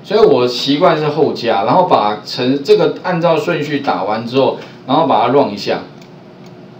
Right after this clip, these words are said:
嗯，OK，你会发现哦，就照我的需求把结果给做出来了。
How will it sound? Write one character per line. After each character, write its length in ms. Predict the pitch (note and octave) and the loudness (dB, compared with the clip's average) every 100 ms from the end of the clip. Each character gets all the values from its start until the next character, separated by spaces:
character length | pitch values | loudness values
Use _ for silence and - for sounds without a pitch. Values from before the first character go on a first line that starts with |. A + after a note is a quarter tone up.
| - C3 | -10 -6
嗯， 180 | C#3 - | -6 -4
OK， 280 | C3+ C3 A#2+ | -4 -2 -2
你 100 | A#2 | 0
会 120 | C#3+ | 0
发 180 | C3+ C3 | 2 2
现 220 | C3 G#2+ | 0 -2
哦， 120 | F#2+ F2+ | -6 -2
就 140 | D3 | -2
照 200 | D3 B2+ | 0 0
我 160 | G#2 F#2+ | 0 -4
的 100 | G#2 | -6
需 360 | - - C3+ | -8 -10 -8
求 320 | B2+ G#2+ F#2+ - - | -6 -6 -6 -10 -10
把 140 | - - | -6 -6
结 220 | - C3 | -2 -2
果 120 | B2+ | -2
给 140 | G#2 F#2 | -4 -6
做 240 | B2+ G#2+ | -6 -6
出 220 | - G#2+ | -6 -6
来 80 | F#2 | -6
了。 180 | E2+ | -8